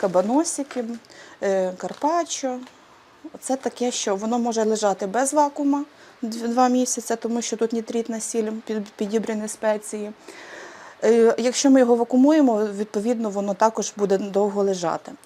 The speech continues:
Ну, голубці туш-, тушкуємо в банках. Е, в нас є також ретро-пакети в автоклаві. Ми кон-, коли хлопці на виходи йдуть, ми запаюємо, готуємо, хлоп-, щоб вони не билися. У нас запити на тушкованки,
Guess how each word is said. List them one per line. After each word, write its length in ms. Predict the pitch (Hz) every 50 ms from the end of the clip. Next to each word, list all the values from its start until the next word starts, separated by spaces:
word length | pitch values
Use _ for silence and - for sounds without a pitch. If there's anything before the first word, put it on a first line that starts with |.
| - - - - - - -
Ну, 160 | 254 277 262 -
голубці 560 | - 196 240 302 311 285 262 - - - 240
туш-, 480 | 220 - 214 196 196 - 226 220 214 214
тушкуємо 640 | - 220 208 - - - 214 208 202 202 196 190 190
в 160 | 185 185 185
банках. 560 | 190 208 233 254 277 277 - 233 226 - -
Е, 140 | 214 202 202
в 60 | 185
нас 260 | 190 220 240 - - -
є 60 | 208
також 340 | 208 208 202 - 196 - 208
ретро-пакети 720 | 202 202 202 202 196 - 196 190 - 240 262 269 262 262
в 60 | 233
автоклаві. 600 | 233 220 - - 208 - - 214 208 208 202 208
Ми 100 | 202 202
кон-, 240 | 196 - 214 214 196 - - _
коли 180 | - - 202 202
хлопці 340 | - - 202 196 - - 202
на 100 | 196 190
виходи 380 | 202 208 - - 190 185 196
йдуть, 260 | 196 190 247 330 392 - - - - - - - - -
ми 140 | 220 208 190
запаюємо, 720 | 196 202 196 - 240 269 320 349 330 320 302 285 277 254
готуємо, 720 | 214 214 214 - - 262 302 311 320 311 302 294 302 294 294 - - - - - - -
хлоп-, 280 | 240 226 208 - 233
щоб 160 | - - 220 196
вони 200 | 220 226 233 220
не 120 | 220 233 226
билися. 540 | 233 330 370 381 339 330 302 - - 294
У 100 | 277 247
нас 300 | 233 254 254 247 - - - - - - - - -
запити 500 | 214 190 247 247 226 226 208 - - 220
на 140 | 220 214 208
тушкованки, 960 | - 226 214 - - - - 339 415 466 427 339 277 262 - - 196 180 -